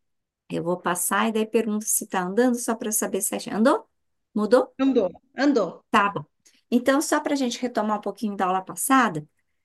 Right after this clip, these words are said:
Speaker 1: que eu apresentei pra vocês, né, uma série de publicações sobre os materiais de referências, que todos eles têm conexões, eh, entre, digamos, não deixam de ser, co-, eu digo, conexões entre si,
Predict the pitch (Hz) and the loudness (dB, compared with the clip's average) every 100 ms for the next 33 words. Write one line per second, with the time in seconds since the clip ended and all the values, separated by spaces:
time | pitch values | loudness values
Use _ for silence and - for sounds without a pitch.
0 | _ - 269 269 269 262 254 240 233 202 | _ 2 4 6 4 4 4 2 2 -4
1 | 180 185 - 247 208 226 214 214 226 240 | -4 -2 2 2 2 -2 -4 -4 -4 -4
2 | 233 247 240 214 220 220 196 - 190 202 | -2 -2 -2 -2 -2 -2 -6 -4 -2 -2
3 | 247 240 202 - 185 196 185 180 202 185 | 0 -2 -4 -6 -6 -4 -2 -4 -4 -8
4 | - 165 208 254 233 - - - - - | -4 -2 2 2 0 -6 -14 -20 -20 -6
5 | - 262 311 330 311 294 254 254 254 269 | -2 0 2 2 2 4 6 6 4 2
6 | 247 254 240 226 226 - - 208 214 214 | 0 2 0 0 0 -4 -2 -2 -2 -2
7 | 214 - - 214 208 202 196 190 - 202 | -4 -8 -8 -6 -6 -8 -8 -6 -4 -4
8 | 208 - 202 190 170 - 220 226 196 190 | -4 -4 -2 -2 -2 -6 -8 -8 -6 -4
9 | 208 233 233 220 - 220 - - 185 208 | 2 2 4 2 0 -6 -8 -6 -6 -6
10 | 214 - 196 202 - 208 202 190 190 - | -8 -6 -6 -6 -4 -4 -4 -6 -6 0
11 | 254 262 | 0 0